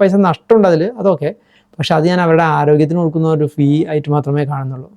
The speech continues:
ഒരു അവസാന വാക്കുകൂടി ഇപ്പം പറഞ്ഞു വന്നത്, എത്ര സജീവമോ നിഷ്ക്രിയമോ ആയാലും വിനോദ സമയത്ത്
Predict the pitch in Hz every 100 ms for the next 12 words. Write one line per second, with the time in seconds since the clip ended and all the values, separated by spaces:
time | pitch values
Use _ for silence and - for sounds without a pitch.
0 | _ - 233 185 - 196 202 180 156 165
1 | 165 269 - 180 - 180 196 233 208 151
2 | 131 143 - - 180 - - - 170 143
3 | 160 170 180 190 160 - - 151 151 160
4 | 156 139 127 127 123 - 160 175 208 220
5 | 240 - 151 139